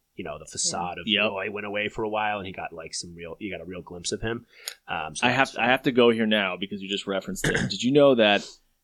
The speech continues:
Speaker 3: the, the actor who plays Roy was actually just a writer on the show?
Speaker 2: Yes.
Speaker 3: But then by the time writing wrapped up, he grew, grew so attached to the character that he last minute submitted an audition tape and said, like, "Look, if this is embarrassing, just pretend you never got it."
Speaker 2: <laughs>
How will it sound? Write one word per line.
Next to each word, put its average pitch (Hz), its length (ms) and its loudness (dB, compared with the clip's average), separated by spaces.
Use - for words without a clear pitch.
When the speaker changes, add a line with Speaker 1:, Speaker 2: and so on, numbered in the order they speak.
Speaker 3:
the, 95 120 0
the 92 500 4
actor 117 340 4
who 113 120 4
plays 101 320 2
Roy 85 480 0
was 104 80 -4
actually 104 380 2
just 98 300 -6
a 101 40 -2
writer 92 320 2
on 80 60 -4
the 78 80 -6
show? - 500 0
Speaker 2:
Yes. 165 460 -12
Speaker 3:
But 98 120 2
then 208 220 2
by 101 160 2
the 98 100 0
time 110 420 -2
writing 101 440 2
wrapped 90 280 -6
up, 82 280 -4
he - 180 -6
grew, 101 380 0
grew 110 160 4
so 101 260 4
attached - 540 -2
to - 80 -8
the 82 80 -10
character 90 580 0
that 82 200 -4
he 92 280 -6
last 92 360 -2
minute 101 180 0
submitted 92 380 -2
an 87 40 -8
audition 85 400 -4
tape - 320 -2
and 95 140 -6
said, 101 160 2
like, 92 240 0
"Look, 92 220 -2
if 101 100 -12
this 110 160 -2
is 101 80 -2
embarrassing, 90 600 -4
just - 180 -6
pretend 98 260 -6
you 87 60 -6
never 85 220 -4
got 87 220 -2
it." 87 140 -4
Speaker 2:
<laughs> - 100 -4